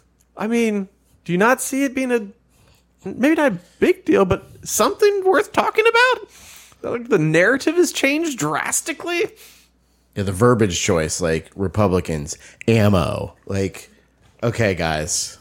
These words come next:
Speaker 1: It's, it's the good old-fashioned Republicans pounce type thing, where it's, the story is never, um, you know,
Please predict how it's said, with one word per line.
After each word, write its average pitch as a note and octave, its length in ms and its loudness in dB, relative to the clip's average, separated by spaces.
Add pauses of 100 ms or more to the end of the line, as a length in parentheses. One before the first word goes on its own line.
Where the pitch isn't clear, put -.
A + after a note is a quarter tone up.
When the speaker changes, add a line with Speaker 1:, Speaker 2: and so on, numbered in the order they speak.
(260)
Speaker 1:
It's, - 420 -14 (140)
it's C#3 160 -12
the A#2 120 -10
good G#2+ 120 -6
old-fashioned G#2+ 680 -6
Republicans G#2+ 540 -8
pounce - 420 -8
type G2+ 220 -6
thing, G#2+ 340 -8 (420)
where G#2 180 -10
it's, - 200 -16 (380)
the A#2 120 -6
story A#2+ 340 0
is G#2+ 80 -6
never, G#2+ 500 -4 (220)
um, G2 500 -10 (680)
you G#2 180 -4
know, F#2+ 260 -10